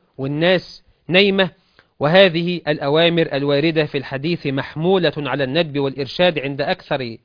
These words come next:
العلماء كابن مفلح والحافظ ابن حجر، والحديث يدل على أن الشياطين إنما يتسلط على المفرط لا على المتحرز، وفيه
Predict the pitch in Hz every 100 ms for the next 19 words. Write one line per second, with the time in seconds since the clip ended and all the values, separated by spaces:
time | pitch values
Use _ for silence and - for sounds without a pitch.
0 | _ 139 139 135 139 160 180 - _ -
1 | - _ - 143 139 160 175 165 160 -
2 | 143 135 - 165 143 135 127 127 180 165
3 | 156 143 _ _ _ 139 143 - 147 185
4 | - 165 160 135 139 185 165 127 139 139
5 | 165 156 139 - 135 135 - 165 156 147
6 | 139 139 160 151 131 135 123 - 165 147
7 | 143 160 156 - _ _ 120 160 151 131
8 | 135 - 180 151 165 - 160 160 131 147
9 | 131 135 131 - 185 190 214 170 - _
10 | _ 143 139 220 202 190 180